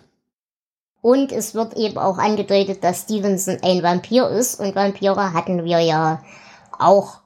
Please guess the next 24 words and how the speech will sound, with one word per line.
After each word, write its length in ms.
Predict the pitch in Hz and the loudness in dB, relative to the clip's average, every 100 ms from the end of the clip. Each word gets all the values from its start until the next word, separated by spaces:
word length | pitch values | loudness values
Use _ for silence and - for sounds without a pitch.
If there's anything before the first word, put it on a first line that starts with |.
| _ | _
zuhauf 460 | - 208 180 190 - | -6 0 2 2 0
bereits 540 | 185 160 139 - - - | -8 -8 -8 -12 -16 -12
und 300 | 214 185 - | -10 -10 -2
werden 300 | 165 170 175 | 0 0 -2
wir 100 | 175 | -4
auch 140 | - | -4
noch 120 | 175 | -8
häufiger 360 | 180 175 165 165 | -6 -6 -4 0
haben. 300 | 170 170 123 - _ - - _ _ _ _ _ _ _ _ _ _ _ _ _ - | 2 2 0 -12 _ -16 -16 _ _ _ _ _ _ _ _ _ _ _ _ _ 0
Wobei 300 | 196 196 254 | 2 4 4
mich 160 | 339 | 2
hier 140 | - 339 | -2 -6
die 100 | 277 | -4
Klassifikation 720 | 277 277 302 302 294 285 320 | -2 -2 -2 -2 -2 -2 -2
interessieren 500 | 285 - 175 165 170 | -2 -2 -4 -4 -4
würde, 140 | 170 - | -2 0
aber 220 | 185 202 | 0 2
darüber 680 | 226 240 208 214 214 214 | 2 2 0 -4 -2 -2
reden 220 | 196 196 196 | 0 0 0
wir 140 | 175 | 0
an 160 | 151 170 | 0 -2
einer 180 | 165 | -4
anderen 320 | 160 170 165 156 | -2 -2 -2 -4
Stelle. 340 | - 151 139 | -4 -4 -6